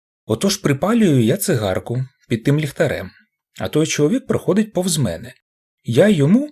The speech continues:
і у пику не глянув, а дивлюся собі вниз. Коли він пройшов,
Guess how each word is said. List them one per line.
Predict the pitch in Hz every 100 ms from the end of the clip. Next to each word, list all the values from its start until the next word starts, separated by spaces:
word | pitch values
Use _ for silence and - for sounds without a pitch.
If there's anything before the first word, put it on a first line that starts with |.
| _ -
і | 170
у | 240 240
пику | 254 - 117
не | 107 107
глянув, | 120 95 73 69 - _ _ -
а | 104
дивлюся | 117 147 254 247
собі | - 127 175
вниз. | 147 76 - - _ _ _ _ _ -
Коли | 120 160
він | 202 190
пройшов, | 175 170 - 254 277